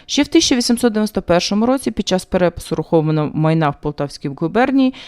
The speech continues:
відомий українофіл Русов залучив до цієї роботи студентів. До складу гуртка увійшли Липа, Грінченко, Байстренко та інші.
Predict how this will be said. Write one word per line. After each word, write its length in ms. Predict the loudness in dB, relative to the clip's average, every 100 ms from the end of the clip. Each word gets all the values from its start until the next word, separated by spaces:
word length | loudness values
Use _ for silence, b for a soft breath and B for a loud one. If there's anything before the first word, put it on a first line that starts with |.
| B -2
відомий 460 | 0 4 4 2
українофіл 680 | 0 2 4 6 4 4 2
Русов 420 | 4 0 0 -2
залучив 480 | 2 2 2 0 0
до 100 | -2
цієї 360 | -2 0 2 2
роботи 380 | 0 -2 -2 -4
студентів. 600 | -4 2 2 2 -4 -20 B B B B
До 100 | -2
складу 460 | 0 -4 -4 -2 -4
гуртка 460 | -4 -6 0 2
увійшли 400 | 4 0 0 0
Липа, 420 | 2 2 2 2 -2
Грінченко, 720 | 2 4 4 4 -2 -2 -2
Байстренко 680 | -4 -6 -2 0 0 -2
та 140 | -6 -2
інші. 460 | 0 -2 -4 -10